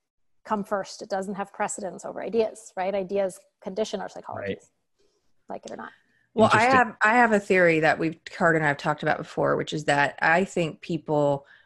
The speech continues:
Speaker 3: I think this unearned guilt phenomenon is attractive because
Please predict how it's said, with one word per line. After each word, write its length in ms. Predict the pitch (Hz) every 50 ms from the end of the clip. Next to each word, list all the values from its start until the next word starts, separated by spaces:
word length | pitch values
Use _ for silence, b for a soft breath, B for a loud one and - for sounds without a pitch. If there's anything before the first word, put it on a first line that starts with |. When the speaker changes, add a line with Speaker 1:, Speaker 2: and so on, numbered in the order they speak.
| b b -
Speaker 3:
I 120 | 175 196 208
think 300 | 202 202 185 175 - - - - -
this 280 | 170 156 - - - - _ -
unearned 500 | 175 180 175 170 165 165 160 151 147 151
guilt 380 | - 160 165 160 - - _
phenomenon 540 | - 170 156 156 151 147 151 151 151 147 147
is 160 | - - 147
attractive 600 | 151 147 - - 175 160 160 - - - 147 147 - 220
because 480 | - - - 151 151 143 - - -